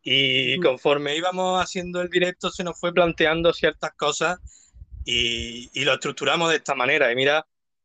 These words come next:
Speaker 1: de esta manera improvisada como ha surgido esta idea tan bonita que yo no sé cuánto más durará esto, no sé cuánto más seguiremos, pero yo ya me quedo con todo lo que hemos hecho. Así que muchas gracias, Marina, muchas gracias, tripulantes,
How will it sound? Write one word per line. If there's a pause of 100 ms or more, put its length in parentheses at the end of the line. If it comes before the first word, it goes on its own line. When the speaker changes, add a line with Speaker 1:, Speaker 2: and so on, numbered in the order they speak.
Speaker 1:
de
esta
manera
improvisada
como
ha
surgido
esta
idea (840)
tan
bonita
que (420)
yo
no
sé
cuánto
más
durará
esto,
no
sé
cuánto
más
seguiremos, (640)
pero
yo
ya
me
quedo
con
todo
lo
que
hemos
hecho. (280)
Así
que
muchas
gracias,
Marina,
muchas
gracias,
tripulantes,